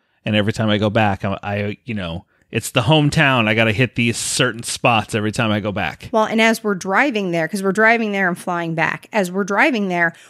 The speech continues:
Speaker 2: we're gonna go through a couple of towns that have things that
Speaker 1: That
Speaker 2: I love
Speaker 1: you,
Speaker 2: to
Speaker 1: yeah.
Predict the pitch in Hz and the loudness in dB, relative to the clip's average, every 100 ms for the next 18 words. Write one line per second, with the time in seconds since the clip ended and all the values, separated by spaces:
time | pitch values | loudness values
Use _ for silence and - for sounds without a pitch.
0 | _ - 277 285 214 208 240 233 - - | _ -2 0 2 2 0 0 -2 -2 -6
1 | - 175 170 180 - - 202 175 160 156 | -4 -4 -2 -6 -8 -2 0 0 -2 -4
2 | - - _ _ _ _ - 185 196 - | -6 -12 _ _ _ _ -14 -2 0 0
3 | 196 170 170 - 175 156 156 160 185 - | -2 -2 -6 -6 -4 -6 -10 -6 0 2
4 | 370 320 160 135 117 123 113 80 | 2 4 4 4 4 2 2 0